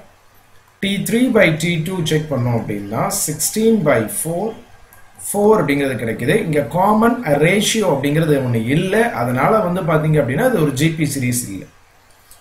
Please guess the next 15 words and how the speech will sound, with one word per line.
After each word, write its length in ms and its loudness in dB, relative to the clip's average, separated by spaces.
ஓகேங்களா? 320 -2
So, 140 -2
இதோட 180 -2
ஆன்சர் 420 2
வந்து 200 -2
பாத்தீங்க 160 2
அப்படின்னா, 640 0
no, 160 0
இது 120 -2
வந்து 180 -2
ஒரு 100 -2
ஜி 160 -2
பி 140 -6
சீரிஸ் 360 -2
இல்ல. 480 -2